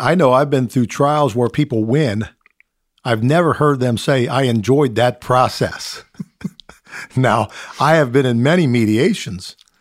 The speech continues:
where they've walked out and they've gotten a resolution and they go, "I did enjoy that process," because they were listened to. But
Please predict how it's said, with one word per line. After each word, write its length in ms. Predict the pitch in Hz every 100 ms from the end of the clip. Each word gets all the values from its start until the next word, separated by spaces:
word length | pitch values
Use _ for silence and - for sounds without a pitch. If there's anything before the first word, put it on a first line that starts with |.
| _ _
where 160 | 131 127
they've 180 | 117 107
walked 440 | 127 123 - -
out 360 | 101 117 - _ _ _ _ _ _ _ _ _
and 160 | - 139
they've 140 | 139 127
gotten 220 | 160 156
a 40 |
resolution 580 | 139 147 123 175 220 165
and 100 | 139
they 80 | 151
go, 160 | 165 180
"I 120 | 170
did 320 | 131 202 381
enjoy 380 | 339 120 104 104
that 260 | 98 98
process," 760 | - 95 90 - 156 131 - - _ _
because 340 | 123 - 135
they 80 | 127
were 260 | 123 147 185
listened 400 | 123 107 113 98
to. 180 | 117 113
But 180 | 131